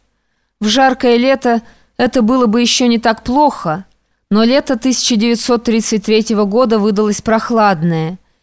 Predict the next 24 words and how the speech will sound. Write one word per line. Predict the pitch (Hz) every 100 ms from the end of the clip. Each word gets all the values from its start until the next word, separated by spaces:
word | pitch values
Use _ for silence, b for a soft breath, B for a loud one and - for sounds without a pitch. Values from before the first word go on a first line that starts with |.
| _ _ _ 208
и |
камера | 214 269 277 277
моя | 247 247 254 240
оказалась | 240 214 240 233 226 208
весьма | 214 233 233
сырой, | - 233 254 247 185
я | 170 208
мог | 214 208
судить | - 220 202 220
по | -
всегда | 196 220 190 214
мокрой | 214 214 208 208
соли, | - 262 247 175
стоявшей | - 196 196 208 - 196
у |
меня | 196 196 202
на | 190
полке | - 196 185 180
в |
коробочке. | - 208 214 180 165 - - - - _ _ _ _ _ _ _ _ _ _ _ _ _ _
Все | - - 269
это, | 240 - 196 -
а | 208
также | 208 214 196 185 208 202